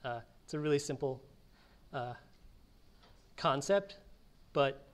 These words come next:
it's actually very powerful to kind of orient, keep the users, like, orient-, <laughs> oriented. Um, and then, uh, they can just enrich the overall experience.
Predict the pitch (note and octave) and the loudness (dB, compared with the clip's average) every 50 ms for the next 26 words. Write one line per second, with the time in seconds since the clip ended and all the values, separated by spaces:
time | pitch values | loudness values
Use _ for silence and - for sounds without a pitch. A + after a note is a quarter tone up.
0 | - - - D#3 - - - E3+ C#3+ - - E3 C#3 C3+ D3 D3+ D3 C#3+ D3 - | -20 -10 -10 -8 -8 -8 -10 -8 -8 -4 -2 -2 0 2 2 4 4 2 2 -2
1 | D3+ C3+ C#3+ C#3 - - C3+ A#2 A2+ - - - C#3+ - - D3 C3 B2 A#2 - | 0 0 0 0 -2 -4 -8 -8 -10 -12 -12 -12 -12 -8 -8 -6 -6 -6 -8 -8
2 | - D3 C#3+ C#3+ C3+ B2 B2+ - - - - - - - - - - - - - | -6 -4 -4 -4 -4 -6 -8 -10 -14 -20 -20 -20 -20 -20 -20 -20 -20 -20 -20 -20
3 | - - - - E3 - - D3+ C#3+ D3 C#3+ C3 C#3 C3+ B2+ A#2+ C3 B2+ A#2 A2+ | -20 -16 -6 -6 -6 -4 -2 -2 0 0 0 2 2 2 0 0 -2 -4 -4 -6
4 | - - - - - - - - D3+ C#3 C#3 C3 B2 A2+ - - - - - - | -8 -14 -20 -20 -20 -20 -8 -4 -4 -2 -2 -2 -4 -6 -8 -14 -20 -20 -20 -20
5 | - - E3+ D3 - - F3+ D3+ B2+ A#2+ - B2 A#2+ - - - - - - - | -16 -10 -8 -6 -4 -2 -2 -2 -2 -4 -8 -10 -10 -8 -6 -8 -8 -8 -10 -14
6 | - - - - - - - - - - - - - - - - - D3+ C#3+ C3+ | -20 -20 -20 -16 -14 -12 -10 -10 -8 -10 -10 -10 -12 -16 -14 -8 -4 -2 -2 -2
7 | B2+ B2 - - - - - - - - E3 E3 F3 D#3+ D#3 E3 - - - - | -2 -4 -8 -14 -20 -20 -20 -18 -8 -6 -4 -2 0 0 -2 -4 -6 -12 -20 -20
8 | - - - - - - - - - - - - - - - - - - - - | -20 -20 -20 -20 -20 -20 -20 -20 -20 -20 -20 -20 -20 -20 -20 -20 -20 -20 -20 -20
9 | - - - - - - D#3+ C#3+ C3+ B2+ B2+ - - - - - _ - - - | -20 -20 -20 -20 -14 -8 -6 -4 -4 -4 -6 -8 -12 -20 -20 -20 _ -20 -18 -10
10 | F3+ D#3+ D#3+ D#3+ F#3 F3 D#3 D#3+ - - - - - - - - F3 E3+ E3+ F3 | -2 -2 -2 0 0 -2 -2 -2 -4 -6 -12 -18 -20 -20 -8 -6 -4 -2 -2 -2
11 | - - - E3 F3 D#3 D3 C#3+ D3 C3+ C3 B2+ B2 - - - - C3+ C3 B2 | -2 -2 -4 -2 0 0 0 2 2 0 0 0 -2 -4 -8 -8 -6 -6 -6 -6
12 | A#2+ B2+ B2 - - | -6 -10 -12 -16 -18